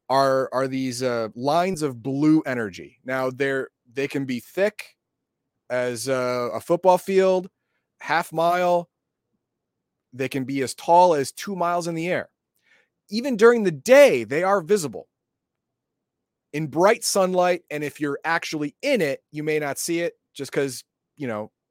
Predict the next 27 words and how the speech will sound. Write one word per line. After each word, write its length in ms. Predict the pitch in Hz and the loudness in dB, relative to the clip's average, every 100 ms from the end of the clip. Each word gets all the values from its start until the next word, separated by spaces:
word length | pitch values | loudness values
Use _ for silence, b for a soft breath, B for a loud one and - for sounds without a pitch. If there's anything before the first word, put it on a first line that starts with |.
| _ _ _ _ _ - | _ _ _ _ _ -18
if 160 | 127 131 | -14 -6
you're 240 | 131 127 - | -6 -6 -6
in, 380 | 170 160 151 147 _ _ _ _ _ _ _ _ | -4 -4 -4 -10 _ _ _ _ _ _ _ _
you 120 | - 127 | -12 -8
know, 120 | 117 | -8
smog, 420 | - 139 127 120 | -4 -2 -2 -2
you 80 | 127 | -4
don't 260 | 131 117 | -4 -6
see 260 | - - 135 | -8 -4 -4
it. 120 | 113 | -4
But 160 | 120 113 | -6 -8
if 100 | 110 | -8
you're 140 | 120 | -6
outside 440 | 120 117 - 123 110 | -6 -6 -4 -6 -6
the 60 | |
city 280 | - 143 120 | -8 -8 -6
looking 320 | 120 123 113 | -6 -6 -6
in, 240 | 127 131 110 | -6 -6 -6
you 100 | 104 | -8
can 120 | 101 | -10
see 180 | - 104 | -8 -8
it. 40 | |
It's, 120 | - | -8
it's 80 | 208 | -4
kinda 140 | 196 | -2
like 120 | 131 - | -2 -4
that. 160 | 95 | -10